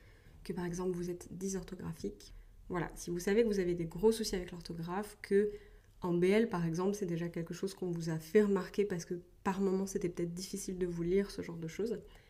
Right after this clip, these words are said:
faites quand même attention à ça parce qu'il faut savoir qu'il y a tellement de manuscrits qui sont envoyés que si votre synopsis ou si vos premiers chapitres contiennent beaucoup de fautes d'orthographe, ça va être malheureusement un argument, euh, assez rédhibitoire.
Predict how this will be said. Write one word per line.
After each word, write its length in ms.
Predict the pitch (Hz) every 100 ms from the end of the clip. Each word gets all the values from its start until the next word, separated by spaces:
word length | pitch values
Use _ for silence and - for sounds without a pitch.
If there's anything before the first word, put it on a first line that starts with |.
| - - - - - -
faites 240 | - 233 240
quand 80 |
même 160 | 220 220
attention 340 | 196 190 -
à 60 | 170
ça 140 | 170
parce 180 | 196 175
qu'il 320 | - 190 196
faut 100 | 185
savoir 360 | 190 175 175 196
qu'il 160 | - 180
y 80 |
a 40 | 170
tellement 300 | 185 214 240
de 80 | 220
manuscrits 440 | 190 180 180 214
qui 120 | -
sont 160 | 190 175
envoyés 460 | 170 170 170 202
que 320 | 208 - 185 202 - - - - -
si 300 | - 214 202
votre 180 | 175
synopsis 560 | - 214 214 214 226 220
ou 60 | 196
si 160 | -
vos 140 | 175 170
premiers 360 | - 214 220
chapitres 500 | 208 185 - 196 - -
contiennent 480 | - 202 202 202 190
beaucoup 440 | 165 165 214 214 202
de 40 |
fautes 160 | - 180
d'orthographe, 640 | 160 - 170 170 190 - - - - - -
ça 460 | - - - 196 202
va 140 | 185
être 240 | 208 - 196
malheureusement 680 | 196 220 214 180 185 220
un 140 | 190 175
argument, 520 | 175 170 190 214 196
euh, 120 | 160 160
assez 200 | 175 233
rédhibitoire. 720 | 226 208 190 175 196 196 202